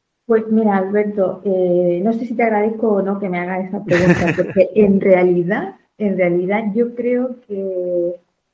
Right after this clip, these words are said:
Speaker 1: eh, una de las principales claves para entender la,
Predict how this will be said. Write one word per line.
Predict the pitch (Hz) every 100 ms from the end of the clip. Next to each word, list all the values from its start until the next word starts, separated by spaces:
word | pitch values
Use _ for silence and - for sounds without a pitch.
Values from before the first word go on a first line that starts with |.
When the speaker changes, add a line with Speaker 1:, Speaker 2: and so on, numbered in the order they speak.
| _ _ _ _ _ _ -
Speaker 1:
eh, | 196 180 175 - _ -
una | 269 233 180
de | 175
las | 170 -
principales | 180 170 175 175 226 240 240 -
claves | 208 196 175 175
para | 175 170 170
entender | 170 170 165 175 196 196
la, | 180 175 170 165 165 85 85 82 -